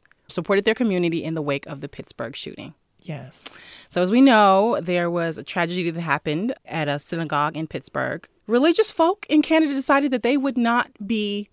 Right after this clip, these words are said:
Speaker 1: terrified and they would not back down from worshiping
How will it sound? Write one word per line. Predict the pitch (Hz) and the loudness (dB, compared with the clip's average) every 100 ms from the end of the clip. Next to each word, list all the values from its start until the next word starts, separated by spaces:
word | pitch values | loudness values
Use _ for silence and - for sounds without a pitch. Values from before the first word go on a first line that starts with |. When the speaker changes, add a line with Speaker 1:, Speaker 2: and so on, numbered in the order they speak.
| - | -2
Speaker 1:
terrified | 208 196 247 269 294 381 - | 4 4 6 4 4 2 -2
and | 180 180 | -2 0
they | 190 | 2
would | 185 180 | 2 2
not | 180 190 196 | 2 2 0
back | 208 247 | -6 -2
down | 175 160 160 165 | -2 0 -2 -4
from | - 160 160 165 _ _ | -6 -4 -4 -6 _ _
worshiping | 233 403 - - 156 139 170 | 4 6 4 -2 -2 -2 -6